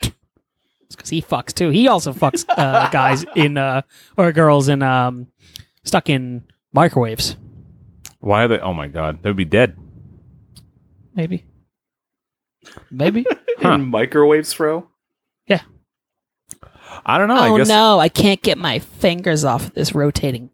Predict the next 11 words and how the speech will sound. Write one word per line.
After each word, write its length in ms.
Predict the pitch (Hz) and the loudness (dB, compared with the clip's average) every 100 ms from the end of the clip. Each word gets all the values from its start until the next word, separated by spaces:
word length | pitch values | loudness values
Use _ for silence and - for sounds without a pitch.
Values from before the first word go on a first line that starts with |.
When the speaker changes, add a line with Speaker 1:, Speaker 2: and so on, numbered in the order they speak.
| _ | _
Speaker 1:
dish. 720 | 139 90 95 - - - - | -4 -2 -2 -2 -2 -2 -2
Speaker 3:
Oh 280 | 156 160 160 | 0 2 2
my 260 | 151 120 110 - | 2 0 0 -4
God. 880 | - 143 139 139 139 139 135 131 - | 0 2 4 4 4 2 2 -2 -2
Speaker 1:
I 40 | 151 | -2
need 120 | 160 | -2
somebody 220 | 143 139 | -2 -4
to 140 | 110 - _ | -8 -12 _
fuck 480 | - - 160 - - | -20 -6 -6 -6 -6
my 180 | 135 123 | -4 -2
asshole." 800 | 123 127 - - 90 85 76 | -4 -6 -8 -8 -8 -6 -6